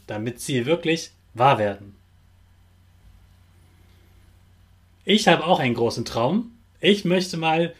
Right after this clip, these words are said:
in die Schulen kommen und mit ganz vielen Kindern sprechen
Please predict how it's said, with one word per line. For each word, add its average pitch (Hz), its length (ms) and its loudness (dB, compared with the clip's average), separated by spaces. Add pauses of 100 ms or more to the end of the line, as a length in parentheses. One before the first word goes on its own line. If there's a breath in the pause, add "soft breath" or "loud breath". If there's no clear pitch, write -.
in 135 120 -8
die 131 80 -6
Schulen 233 400 2
kommen 185 420 0 (320 loud breath)
und 139 460 -4
mit 139 280 -8
ganz 220 240 2
vielen 185 240 0
Kindern 175 500 2 (200)
sprechen 202 720 0